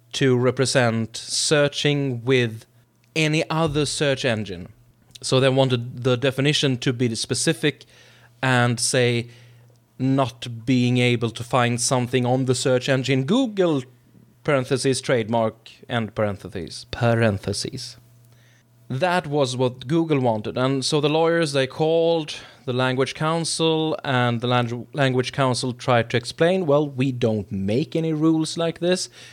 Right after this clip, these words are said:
We don't dictate how the language is used. We just scientifically look at how people use it." And in two thousand and three, the Language Council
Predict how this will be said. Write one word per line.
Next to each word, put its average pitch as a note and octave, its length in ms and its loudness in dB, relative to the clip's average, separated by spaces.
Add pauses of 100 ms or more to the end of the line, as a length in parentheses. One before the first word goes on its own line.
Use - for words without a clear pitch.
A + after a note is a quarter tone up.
(260)
We F3 360 0
don't C3 460 0
dictate E3+ 720 0
how C3+ 240 2
the A#2+ 100 0
language A2+ 460 0
is G2+ 160 -8
used. F#3 600 2 (500)
We F3+ 260 2
just D3+ 640 -2
scientifically D3+ 1000 0 (100)
look B2+ 260 0
at C3 100 0
how A#2 220 2
people G#2+ 320 -4
use A#3 240 0
it." - 140 -8 (840)
And C#3+ 160 2
in C#3 120 2
two A3 220 0
thousand F3 340 0
and B2+ 120 0
three, F#3 320 0
the A2+ 140 0
Language A#2+ 400 0
Council A#2 640 0